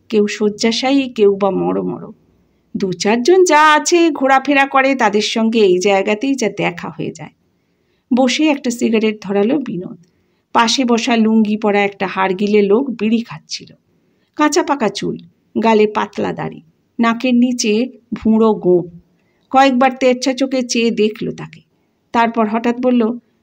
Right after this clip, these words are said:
"বিনোদ না?" বিনোদ একটু অবাক হয়, নাম ধরে ডাকে কে রে বাবা, বয়সের একটা সম্মান নেই? "কে হে তুমি?" "আমি রজব আলী, বীর শিবপুর,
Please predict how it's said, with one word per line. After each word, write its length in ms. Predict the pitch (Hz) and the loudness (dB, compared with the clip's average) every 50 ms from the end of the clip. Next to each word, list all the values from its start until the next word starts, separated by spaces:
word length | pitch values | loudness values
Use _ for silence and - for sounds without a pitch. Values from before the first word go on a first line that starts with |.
| _ _ _ _ | _ _ _ _
"বিনোদ 540 | 196 180 - 214 220 220 220 233 254 269 262 285 | -12 -6 -2 0 2 2 4 4 2 2 2 4
না?" 160 | 285 302 339 453 - - _ _ _ _ _ _ _ _ _ _ _ _ _ _ _ _ _ _ | 4 4 4 2 -2 -6 _ _ _ _ _ _ _ _ _ _ _ _ _ _ _ _ _ _
বিনোদ 340 | 262 269 320 339 349 370 370 | 4 6 8 8 8 8 6
একটু 240 | 381 392 381 - 330 240 190 185 | 4 0 2 0 0 0 2 0
অবাক 260 | 196 214 220 214 202 208 | 0 0 0 0 -2 -4
হয়, 240 | - - 170 190 - _ _ _ _ | -10 -16 -16 -18 -18 _ _ _ _
নাম 300 | 180 170 180 190 226 285 370 392 392 | -4 -4 -2 0 2 2 2 2 2
ধরে 220 | - 349 370 415 392 | 0 4 4 4 6
ডাকে 280 | 415 320 302 294 277 247 | 4 2 0 0 -2 -2
কে 160 | 233 - 220 190 | 0 0 2 2
রে 120 | 180 175 | 2 2
বাবা, 280 | 170 165 156 160 - - - _ _ _ _ _ 196 175 | 0 -4 -10 -10 -12 -16 -20 _ _ _ _ _ -6 -4
বয়সের 480 | 170 170 180 185 202 - - - 330 320 | -2 -2 0 0 0 0 0 0 0 0
একটা 260 | 320 320 320 - 294 285 - - | -2 -4 -2 -2 -2 -2 -2 -6
সম্মান 480 | - 190 185 185 185 185 202 226 277 392 440 453 | -2 0 2 2 2 2 2 4 4 4 4 2
নেই? 160 | 415 277 180 - - - - _ _ _ _ _ _ _ _ _ _ _ _ | 0 0 0 -2 -6 -16 -20 _ _ _ _ _ _ _ _ _ _ _ _
"কে 140 | - 285 302 403 320 | 2 4 4 4 4
হে 100 | 320 311 | 2 0
তুমি?" 360 | 311 311 302 262 262 277 294 349 494 494 - - _ _ _ _ _ _ _ _ _ _ - - 220 | 2 2 2 2 4 4 4 4 2 0 -6 -18 _ _ _ _ _ _ _ _ _ _ -2 0 4
"আমি 160 | 240 277 311 311 262 | 4 6 6 6 6
রজব 340 | 247 233 240 240 285 302 285 311 302 | 4 4 4 6 4 4 6 4 2
আলী, 240 | 294 262 262 208 180 165 165 - - - 208 | 4 2 -2 -4 -4 -6 -10 -14 -12 -4 -2
বীর 200 | 233 269 285 285 - | 0 0 2 0 0
শিবপুর, 440 | - 302 285 285 285 _ - 220 | 0 0 -2 -2 -4 _ -2 0